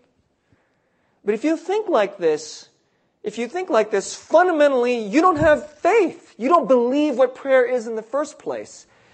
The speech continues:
If you think this isn't really accomplishing something, but if you go out and do something, that accomplishes something, then you're saying that prayer isn't really talking to God. Prayer is a technique. Technique doesn't get much done.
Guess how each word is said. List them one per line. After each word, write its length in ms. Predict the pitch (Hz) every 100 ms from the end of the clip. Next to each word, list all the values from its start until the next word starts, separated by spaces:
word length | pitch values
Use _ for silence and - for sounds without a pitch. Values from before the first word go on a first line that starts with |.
| _
If 160 | - 113
you 140 | 302
think 460 | 165 - 190 277 - _ _ _ _ _ _ _ _
this 340 | 170 170 330 339
isn't 220 | 330 285
really 220 | 294 269
accomplishing 840 | 247 269 269 226 - 220 - 208
something, 360 | - 208 214 196
but 100 | 196
if 100 | 202
you 80 | 190
go 200 | 262 262
out 280 | 254 302 254
and 140 | 196
do 180 | 240 302
something, 420 | 302 226 190 190
that 180 | 185 277
accomplishes 420 | 277 233 202 180
something, 240 | 208 175 190 - _ _
then 200 | 247 330
you're 140 | 381 381
saying 580 | - 269 254 247 254 254 _ _ _
that 200 | 226 226
prayer 600 | - 277 285 294 294 294
isn't 440 | 254 254 269 233 196
really 220 | 226 220
talking 400 | 214 175 - 175
to 80 | 165
God. 580 | 160 160 131 127 139 156 _ _
Prayer 200 | - 208
is 100 | 202
a 40 | 202
technique. 580 | 226 214 247 160 - - _ _ _ _ _
Technique 280 | 196 170 160
doesn't 200 | 156 160
get 140 | 156
much 260 | 147 143 -
done. 360 | 175 131 107